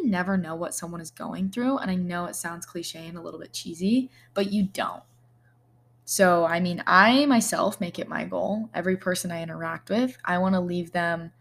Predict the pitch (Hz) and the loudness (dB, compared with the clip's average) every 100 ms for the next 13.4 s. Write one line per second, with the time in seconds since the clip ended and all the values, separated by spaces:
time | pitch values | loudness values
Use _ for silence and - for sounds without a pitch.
0 | _ _ _ _ _ - - - 180 165 | _ _ _ _ _ -10 -4 0 0 0
1 | 160 160 185 - _ _ - 175 175 175 | -4 -6 -8 -12 _ _ -2 0 2 2
2 | 185 196 208 202 214 208 202 202 196 185 | 2 2 0 0 2 2 2 0 0 0
3 | 185 180 180 180 - 190 190 185 185 180 | 0 -2 -4 -8 -10 2 4 6 6 6
4 | 175 175 170 170 170 175 175 - 185 185 | 4 2 2 -2 -4 -4 0 0 0 -4
5 | - - 175 - - - _ - 175 156 | -6 -6 -4 -6 -10 -14 _ -10 -8 -8
6 | - - 202 - 71 - 202 185 - - | 0 6 6 6 -4 2 4 4 2 -8
7 | - - _ _ _ _ _ _ 170 165 | -8 -16 _ _ _ _ _ _ -2 -2
8 | 165 175 - - 175 170 92 - - 185 | -2 -10 -10 -6 -4 -4 -4 -4 -6 -6
9 | - - - 180 185 208 208 - - 233 | -4 -4 -2 0 2 0 0 -6 -4 -2
10 | 220 226 240 254 254 240 240 247 254 302 | 0 2 2 0 -2 -2 0 0 0 0
11 | 311 262 208 185 185 - _ _ _ - | 0 -2 -4 -4 -6 -14 _ _ _ -4
12 | 185 185 185 202 196 190 262 202 165 175 | -2 -2 -6 -6 -6 -2 -2 -2 -8 -14
13 | - - 170 - | -12 -8 -6 -8